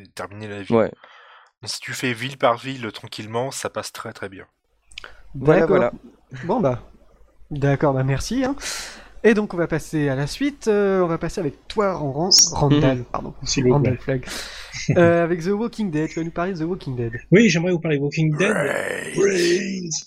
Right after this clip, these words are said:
Speaker 4: Mais pas vraiment de la, du comics, qui est par ailleurs très, très bien. Mais, euh, surtout de la série télé qui, euh, est tellement mal partie au départ que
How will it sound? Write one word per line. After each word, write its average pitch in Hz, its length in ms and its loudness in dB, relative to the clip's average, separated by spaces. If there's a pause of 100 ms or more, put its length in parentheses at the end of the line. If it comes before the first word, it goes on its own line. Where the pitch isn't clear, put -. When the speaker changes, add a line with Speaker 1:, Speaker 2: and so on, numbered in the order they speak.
(420)
Speaker 4:
Mais 147 240 4
pas 214 160 -4
vraiment 180 320 2
de 147 100 2
la, 131 600 0
du 131 480 -4
comics, 214 260 2
qui - 180 -4
est 120 60 -4
par 110 160 -10
ailleurs 117 160 -4 (160)
très, 131 120 -6
très 127 180 -6
bien. 156 200 0 (680)
Mais, 143 280 4
euh, 139 140 0
surtout 131 260 -4
de 175 40 2
la 139 60 2
série 180 280 0
télé 190 300 0
qui, 135 400 -4
euh, 127 240 0 (640)
est 151 180 -4
tellement 226 260 2
mal 185 200 -4
partie 165 280 -8
au 151 60 -2
départ 170 420 -4 (220)
que 123 260 -4